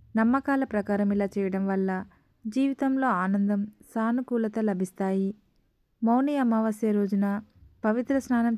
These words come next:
చేసిన తర్వాత దానం చేయడం చాలా ముఖ్యం. ఎవరికి ఉన్న సామర్థ్యం ప్రకారం వాళ్ళు దానం చేయాలి. ఇలా చేయడం వల్ల ఆధ్యాత్మిక ప్రయోజనాలు లభిస్తాయి. మౌని అమావాస్య లేదా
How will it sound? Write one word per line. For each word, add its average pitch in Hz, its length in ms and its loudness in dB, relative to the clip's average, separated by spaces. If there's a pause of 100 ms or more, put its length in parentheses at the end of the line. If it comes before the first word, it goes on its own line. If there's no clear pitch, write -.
చేసిన 202 260 0
తర్వాత 196 600 -4 (480)
దానం 247 360 4
చేయడం 208 580 2 (240)
చాలా 190 220 0
ముఖ్యం. 196 480 0 (640)
ఎవరికి 269 380 2
ఉన్న 254 240 4
సామర్థ్యం 202 580 2
ప్రకారం 196 560 -2 (100)
వాళ్ళు 185 580 0 (140)
దానం 202 360 2
చేయాలి. 185 640 0 (360)
ఇలా 269 160 2
చేయడం 190 440 0
వల్ల 185 340 0 (140)
ఆధ్యాత్మిక 226 640 -2
ప్రయోజనాలు 196 760 2
లభిస్తాయి. 185 800 -2 (600)
మౌని 262 340 2
అమావాస్య 233 720 0 (140)
లేదా 190 440 0